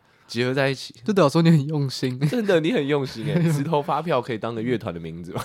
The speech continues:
Speaker 2: 对，对，对，对。
Speaker 1: 呃，所以我觉得到了现在，你们还是可以定一个价格。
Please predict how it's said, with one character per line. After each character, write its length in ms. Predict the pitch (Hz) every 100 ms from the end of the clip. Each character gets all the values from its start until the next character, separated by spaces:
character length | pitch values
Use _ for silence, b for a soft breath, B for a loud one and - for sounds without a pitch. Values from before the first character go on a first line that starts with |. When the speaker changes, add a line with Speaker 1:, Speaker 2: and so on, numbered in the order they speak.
| -
Speaker 2:
对， 360 | 151 139 139 131
对， 240 | 127 123
对， 180 | 127 127
对。 140 | 123 123
Speaker 1:
呃， 140 | 117
所 140 | 131 165
以 40 |
我 100 | 127
觉 120 | 107
得 240 | 110 113 104 -
到 140 | 135
了 80 | 120
现 260 | - 131 95
在， 260 | 101 - - _
你 100 | 107
们 120 | 110
还 120 | 117
是 100 | 139
可 100 | 131
以 80 | 90
定 180 | - 113
一 40 |
个 80 | 87
价 260 | - 120 80
格。 160 | -